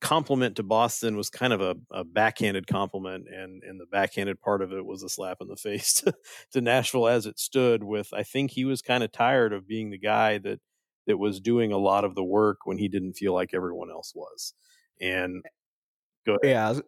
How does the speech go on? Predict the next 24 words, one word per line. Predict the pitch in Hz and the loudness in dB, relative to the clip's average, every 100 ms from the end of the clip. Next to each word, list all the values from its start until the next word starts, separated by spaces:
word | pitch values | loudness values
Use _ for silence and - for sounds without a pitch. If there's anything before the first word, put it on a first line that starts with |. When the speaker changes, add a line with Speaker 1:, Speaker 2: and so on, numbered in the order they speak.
| 131 | -4
Speaker 2:
to | 151 | -2
be, | 156 | 0
to | 143 | 0
be | 175 156 | 2 2
fair, | - 123 110 110 | 2 2 4 4
and, | 131 - | 2 0
and | 131 | -2
you're | 127 123 | 0 0
right. | 104 92 - - | -2 -4 -6 -4
I | |
mean, | 120 120 120 - - - _ - | -2 -2 -6 -12 -20 -20 _ -2
I | 131 | 0
think | 156 147 | 0 -2
him | - 147 139 135 | 0 2 2 0
taking | - 123 131 135 123 | 0 0 2 0 0
a, | 117 110 110 | 0 0 0
what, | 110 - | 0 0
three, | - 120 123 127 131 127 123 | -2 -2 0 0 -2 -4 -6
three | 127 | -6
point | 120 123 - | -2 -2 0
two | 127 | 2
million | 120 117 131 135 | 4 2 2 0
or | |
something | 127 143 - 147 147 | -2 -6 -4 -4 -4